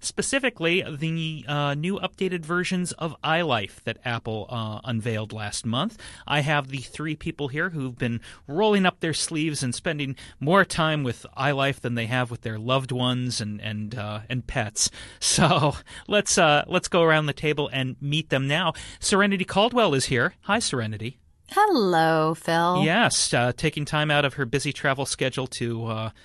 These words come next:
Speaker 1: to talk to us about iMovie. And, of course, Chris Breen, also with us.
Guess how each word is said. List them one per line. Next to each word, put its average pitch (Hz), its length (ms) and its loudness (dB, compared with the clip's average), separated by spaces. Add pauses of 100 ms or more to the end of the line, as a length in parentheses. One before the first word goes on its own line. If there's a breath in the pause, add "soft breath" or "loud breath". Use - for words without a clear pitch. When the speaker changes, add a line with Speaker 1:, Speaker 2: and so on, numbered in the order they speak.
(140 soft breath)
Speaker 1:
to 117 120 -4
talk - 280 -2
to 139 120 -4
us 123 120 -6
about 127 220 -2
iMovie. 139 480 0
And, 156 220 2
of - 220 -6
course, 180 300 2
Chris - 240 -2
Breen, 165 400 0
also 156 380 2
with 117 180 -2
us. - 240 -2